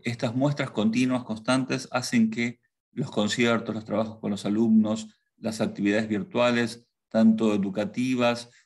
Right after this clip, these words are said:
como informativas, nos tienen en contacto con todos. Y est-, de esta forma tenemos una relación directa con nuestro entorno, con el espacio en donde el museo está, en este mundo que tanto necesita de nosotros,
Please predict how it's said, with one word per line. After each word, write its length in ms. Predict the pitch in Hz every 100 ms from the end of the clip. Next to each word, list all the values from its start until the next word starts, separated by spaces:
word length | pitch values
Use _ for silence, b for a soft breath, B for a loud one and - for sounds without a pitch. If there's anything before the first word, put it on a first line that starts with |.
| _
como 500 | - 107 104 101 101
informativas, 1040 | 101 104 107 104 104 110 139 139 139 139 -
nos 160 | 123
tienen 280 | - 135 139
en 200 | 135 113
contacto 800 | 110 110 110 131 - - 143 - _ _ _
con 240 | 131 135
todos. 580 | 139 101 87 78 - - _ _ _ _ _ -
Y 140 | 113
est-, 180 | 120 -
de 200 | - 101
esta 180 | 113 120
forma 640 | - 135 143 143 151 - _ _ _ _ _ -
tenemos 400 | 113 113 117 107
una 140 | 110
relación 420 | 101 107 - 113
directa 640 | 107 123 135 - 147 143 _ _ _
con 120 | - 101
nuestro 240 | 104 110
entorno, 760 | 104 131 131 123 123 131 - _ _ _ _
con 540 | 107 110 110 - - _
el 180 | 117 104
espacio 640 | 107 - 147 - 143 -
en 120 | 110
donde 160 | 101 101
el 80 | 98
museo 300 | 101 - 117
está, 520 | 113 - 131 139 - _ -
en 120 | 107
este 200 | 107 107
mundo 400 | 113 131 135 117
que 120 | 101
tanto 340 | 117 120 123
necesita 460 | 104 98 - 98 107
de 80 | 101
nosotros, 680 | 98 - 123 123 147 147